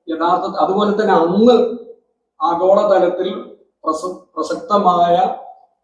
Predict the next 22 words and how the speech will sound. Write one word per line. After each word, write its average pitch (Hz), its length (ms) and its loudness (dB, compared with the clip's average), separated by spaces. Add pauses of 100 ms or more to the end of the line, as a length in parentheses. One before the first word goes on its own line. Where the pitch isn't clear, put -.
(120)
മുസ്ലിം 196 360 -2
വൈജ്ഞാനിക 185 580 0
മണ്ഡലത്തിൽ 170 840 -2 (160)
വളരെ 170 200 -2
സജീവമായി 180 640 0
ഇടപെടുന്ന 190 520 -2
ഒരു 190 80 -4
സമൂഹം 175 640 -6
എന്ന 160 140 -4
നിലക്ക് 147 360 -12 (320)
ഇങ്ങനെ 208 220 0
പല 220 360 2
അർത്ഥത്തിൽ 208 560 -4
കേരളത്തിന്റെ 196 840 -4 (100)
പൊതുജീവിതത്തിൽ 190 1000 -6
നിറഞ്ഞു 170 480 0
നിന്ന 185 280 -2
ഒരു 175 160 -6
സമൂഹമാണ് 165 680 -10
യഥാർത്ഥത്തിൽ - 480 -12
മുസ്ലിം 160 260 -14
സമുദായം. - 400 -4